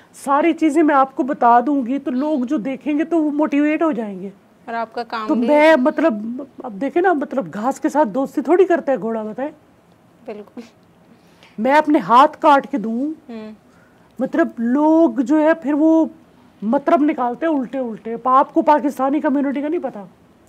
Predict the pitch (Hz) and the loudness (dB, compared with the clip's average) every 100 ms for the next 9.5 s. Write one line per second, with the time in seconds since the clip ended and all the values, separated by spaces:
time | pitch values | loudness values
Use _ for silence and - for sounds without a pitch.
0 | _ 247 233 247 247 240 233 233 233 226 | _ -18 -14 -10 -8 -8 -8 -8 -8 -10
1 | 208 262 - _ _ 269 294 294 320 330 | -12 -14 -16 _ _ 4 4 6 2 2
2 | 320 - 294 285 320 320 320 294 311 302 | -2 0 0 2 2 2 2 4 4 2
3 | 294 330 302 269 262 294 269 262 240 175 | 0 0 0 0 0 -6 -4 -6 -6 -14
4 | - _ _ _ _ 208 - 247 233 247 | -18 _ _ _ _ -12 -2 -2 -2 -4
5 | 262 262 294 311 294 269 269 285 302 285 | -2 -2 0 0 0 0 0 0 2 2
6 | 285 320 - _ 233 226 233 240 269 262 | 0 -2 -10 _ -14 -14 -14 -6 -4 -2
7 | 320 294 277 285 - - 240 - 302 320 | 0 4 4 4 -2 -6 -4 0 0 2
8 | 285 302 285 294 - 320 349 302 294 294 | 0 0 -2 -6 -4 2 4 2 -2 -4
9 | 277 262 240 247 254 | -2 -4 -4 -4 -4